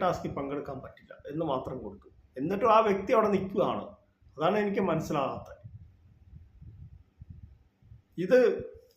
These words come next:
അനുമോളോ അല്ല ഷാനവാസോ ആയിരുന്നെങ്കിൽ ഇപ്പൊ അക്ബറുടെ ദേഹത്ത് അക്ബർക്ക് ഇങ്ങനെ ഒരു സംഭവം ഉണ്ടായി, നേരെ തിരിച്ചു, അല്ലെങ്കിൽ നെവിനും ഉണ്ടായി, ഇവര് സത്യം പറഞ്ഞ അനുമോളാണേലും അനുമോളെ അല്ലെങ്കിൽ ഷാനവാസാണ്, ഇവരെ ഏറി കയറ്റും, നല്ല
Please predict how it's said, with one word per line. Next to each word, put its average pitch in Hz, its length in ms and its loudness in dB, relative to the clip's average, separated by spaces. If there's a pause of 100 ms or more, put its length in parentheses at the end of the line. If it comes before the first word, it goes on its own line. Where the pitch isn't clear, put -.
(100)
അനുമോളോ 202 500 6 (180)
അല്ല 151 120 0 (100)
ഷാനവാസോ 170 560 2
ആയിരുന്നെങ്കിൽ 113 420 -8 (100)
ഇപ്പൊ - 160 -2 (100)
അക്ബറുടെ 214 440 0
ദേഹത്ത് 156 320 -2 (140)
അക്ബർക്ക് - 420 -4
ഇങ്ങനെ 151 260 -2
ഒരു 139 140 -4 (180)
സംഭവം 147 380 -8
ഉണ്ടായി, 117 260 -8 (260)
നേരെ 143 240 0
തിരിച്ചു, - 280 -8 (440)
അല്ലെങ്കിൽ 175 520 0
നെവിനും 180 360 0
ഉണ്ടായി, 127 260 -4 (380)
ഇവര് 254 300 6 (480)
സത്യം 226 340 4
പറഞ്ഞ 226 240 4 (300)
അനുമോളാണേലും 180 720 2
അനുമോളെ 156 380 0 (240)
അല്ലെങ്കിൽ 170 360 -2 (100)
ഷാനവാസാണ്, 139 640 -4
ഇവരെ 180 220 4 (340)
ഏറി 165 180 0 (220)
കയറ്റും, 170 540 2 (600)
നല്ല 233 340 4